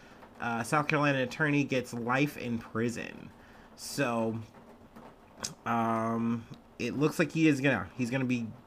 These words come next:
getting a whole life bid, uh, for murdering his wife and his youngest son.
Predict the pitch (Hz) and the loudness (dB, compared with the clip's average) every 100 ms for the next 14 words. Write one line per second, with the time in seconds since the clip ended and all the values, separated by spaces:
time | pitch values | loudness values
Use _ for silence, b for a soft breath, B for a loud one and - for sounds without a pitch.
0 | - - 127 123 120 113 - 151 175 185 | -8 0 2 2 0 -2 2 4 6 6
1 | 185 185 175 180 165 - - 135 156 147 | 6 6 4 2 0 -2 2 6 6 6
2 | 123 101 73 76 B B B B - 120 | 0 0 -2 -8 B B B B 0 2
3 | 120 - 131 131 127 127 123 120 120 127 | 2 2 4 6 6 2 0 0 4 4
4 | 135 139 127 117 113 117 117 117 - 143 | 4 2 0 0 2 2 2 0 2 6
5 | 143 151 180 | 6 6 2